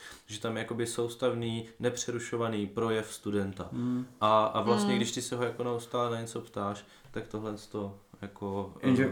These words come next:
Speaker 2: v reálu ten, ten zkoušející je rád, že ten student se napojil na jeho myšlenky, takže mu tu jedničku dá,
Speaker 1: No
Speaker 2: že?
Speaker 1: jasně, no,
Speaker 2: Jo.
Speaker 1: ale, ale vlastně je to jakoby proti těm, těm regulím, no.
Speaker 2: Jo, jo.
Speaker 1: Tak jo, tak to
Speaker 2: Tak
Speaker 1: bylo
Speaker 2: jo,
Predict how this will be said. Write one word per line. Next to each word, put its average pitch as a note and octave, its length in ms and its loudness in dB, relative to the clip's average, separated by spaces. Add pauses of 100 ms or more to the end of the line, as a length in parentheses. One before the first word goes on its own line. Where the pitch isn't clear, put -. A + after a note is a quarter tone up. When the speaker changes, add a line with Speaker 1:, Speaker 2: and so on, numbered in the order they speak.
Speaker 2:
v B2+ 40 4
reálu C#3 360 10
ten, C#3 260 8
ten C3+ 140 4
zkoušející C3 480 2
je C3+ 80 10
rád, B2 320 10
že B2+ 340 10
ten C3 140 4
student C3 340 4
se C#3+ 80 4
napojil C3 360 6
na C3 100 8
jeho C3 120 8
myšlenky, A#2+ 500 4
takže A#2+ 200 4
mu A#2+ 100 6
tu A#2+ 120 0
jedničku A#2 380 4
dá, G2+ 200 6
Speaker 1:
No F3 160 8
Speaker 2:
že? G3 60 4
Speaker 1:
jasně, F#3+ 280 2
no, A2+ 100 0
Speaker 2:
Jo. C#3 80 0
Speaker 1:
ale, C3 320 0
ale B2+ 160 -2
vlastně B2 320 -2
je A#2+ 60 -2
to A#2+ 100 -4
jakoby A#2 220 -4
proti A2 540 -4
těm, G#2+ 280 -4
těm G#2+ 200 -6
regulím, F#2 420 -4
no. F2+ 180 -10
Speaker 2:
Jo, G2 100 -8 (320)
jo. - 60 -14 (880)
Speaker 1:
Tak - 100 -4
jo, G3+ 60 0 (200)
tak - 140 -10
to - 40 -16
Speaker 2:
Tak B2+ 80 -10
Speaker 1:
bylo C#3 100 0
Speaker 2:
jo, C#3 100 -2